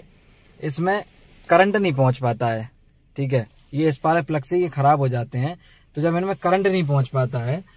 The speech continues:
तो फिर गाड़ी heat होने लगती है और गाड़ी फिर गर्म होने लगती है।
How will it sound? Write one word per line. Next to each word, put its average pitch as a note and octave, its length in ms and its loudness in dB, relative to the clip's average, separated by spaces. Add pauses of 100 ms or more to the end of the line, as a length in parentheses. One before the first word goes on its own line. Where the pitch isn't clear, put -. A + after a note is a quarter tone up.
(260)
तो F#3+ 260 0 (2000)
फिर G3 260 2
गाड़ी E3 440 2
heat E3 340 0
होने D3+ 180 4
लगती C#3 320 -2
है E3+ 60 0
और G3+ 100 -2
गाड़ी E3 280 0
फिर G#3 140 -6
गर्म C#3 260 0
होने A2+ 220 -8
लगती A2 340 -18
है। - 220 -20